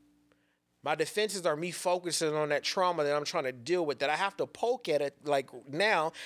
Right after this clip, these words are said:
and, and figure it out. So I can't let nobody say, "Oh, he crazy. Oh, he's emotional. Oh, he's thi-," like, and then it's like, "Damn, am I, am I,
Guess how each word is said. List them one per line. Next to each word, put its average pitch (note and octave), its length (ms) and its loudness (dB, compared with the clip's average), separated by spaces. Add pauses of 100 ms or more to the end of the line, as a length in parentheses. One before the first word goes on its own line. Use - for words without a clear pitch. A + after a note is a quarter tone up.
(200)
and, E3 400 2
and D#3 200 -2
figure F#3 460 0
it E3 80 2
out. F#3+ 300 -6 (320)
So - 160 -2
I F3 140 4
can't G#3+ 340 -2
let F3 280 0
nobody E3+ 440 2
say, - 240 -6
"Oh, D3 80 4
he D#3+ 140 -4
crazy. D#3 600 -4 (680)
Oh, D#3+ 100 2
he's E3 300 -2
emotional. C3+ 720 -2 (240)
Oh, D3+ 120 4
he's E3+ 300 -2
thi-," E3 120 -10 (180)
like, D#3 280 2
and D3+ 100 4
then F3+ 100 4
it's F3+ 140 -2
like, C#3+ 220 0
"Damn, E3+ 260 -2
am C#3+ 80 -6
I, D#3 140 0 (120)
am C3 140 -6
I, D#3 300 0